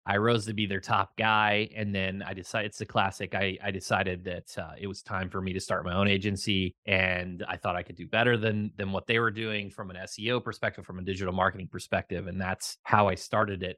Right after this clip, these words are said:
There's some funny stories in between. And, uh, I'll let you kinda go where you wa-, where you want. But, uh, that's kind of the accelerated version.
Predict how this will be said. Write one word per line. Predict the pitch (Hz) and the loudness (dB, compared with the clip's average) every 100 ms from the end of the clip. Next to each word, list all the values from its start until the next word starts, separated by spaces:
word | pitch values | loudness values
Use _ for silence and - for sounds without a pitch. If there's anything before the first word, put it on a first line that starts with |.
| - | -6
There's | 104 - | -8 -6
some | 98 | -8
funny | - 120 123 | 2 4 4
stories | 107 - 110 104 95 | 0 0 2 2 0
in | 98 95 | -4 -6
between. | - 131 117 98 92 98 - | -8 0 2 2 0 -4 0
And, | 98 98 | 4 4
uh, | 95 95 | 4 4
I'll | 104 | 2
let | 110 107 | 2 0
you | 101 | -2
kinda | 117 104 95 95 113 | 0 2 2 -2 2
go | 117 | 4
where | 107 101 | 4 2
you | 104 | 2
wa-, | 107 104 | 2 2
where | 104 104 | 2 0
you | 101 | 2
want. | 104 117 101 - - | 4 4 2 -4 -8
But, | 98 - | -6 -2
uh, | 98 95 95 _ | 0 2 -2 _
that's | 117 - | -2 0
kind | 139 120 | -2 -2
of | |
the | 101 - | -4 -10
accelerated | 113 - 104 90 90 87 | -8 0 2 2 -2 -8
version. | - - 92 | -10 -10 -14